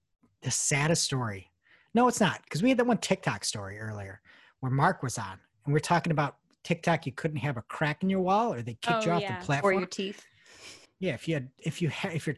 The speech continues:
Speaker 1: teeth weren't straight aligned, and you didn't have Invisalign, like, sitting on your desk, they wouldn't, they wouldn't show you. It was awful. So this is not the worst story of the year, but it's very sad. U S retailers tiptoe into holiday season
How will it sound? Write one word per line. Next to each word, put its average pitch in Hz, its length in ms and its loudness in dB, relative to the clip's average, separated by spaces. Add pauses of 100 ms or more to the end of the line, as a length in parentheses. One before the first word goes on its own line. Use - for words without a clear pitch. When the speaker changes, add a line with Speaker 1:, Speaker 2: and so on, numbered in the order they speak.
Speaker 1:
teeth 208 340 2
weren't 202 160 0 (180)
straight - 520 0
aligned, 151 420 0
and 123 80 -4
you 131 140 -2
didn't 147 160 0
have 127 140 -2
Invisalign, 151 680 0
like, 123 140 -4
sitting 151 260 0
on 143 80 2
your 131 100 0
desk, 131 320 -2
they 135 60 -6
wouldn't, 123 240 -6 (220)
they 135 80 -2
wouldn't 127 240 -6
show 131 240 -4
you. 185 140 0
It 147 60 -6
was 123 220 -8
awful. - 380 -4 (100)
So - 140 -4
this 185 240 2
is 196 40 2
not 190 240 4
the 160 80 2
worst 139 220 0
story 113 220 -2
of 101 40 -8
the 98 60 -8
year, 104 180 -6
but 120 120 -6
it's - 160 -8 (100)
very 165 240 6
sad. 107 420 -4 (1120)
U 185 240 6
S 220 220 4
retailers 160 500 4
tiptoe 208 520 6
into 170 120 6
holiday 170 460 6
season 127 500 0